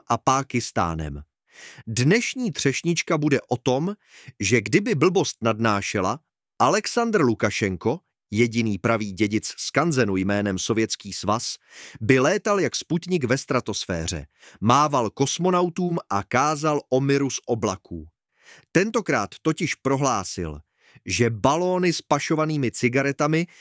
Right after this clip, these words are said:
které přelétají z Běloruska do Litvy, vypouštějí sami Litevci.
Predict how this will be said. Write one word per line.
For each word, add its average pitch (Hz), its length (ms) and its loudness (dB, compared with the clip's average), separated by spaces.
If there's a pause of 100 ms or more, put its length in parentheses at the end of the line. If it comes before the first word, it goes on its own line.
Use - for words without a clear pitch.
(140)
které 139 340 0
přelétají 160 640 0
z 107 80 -4
Běloruska 151 600 2
do 117 180 2
Litvy, 143 420 0 (360)
vypouštějí 180 840 2
sami 170 320 0
Litevci. 160 580 0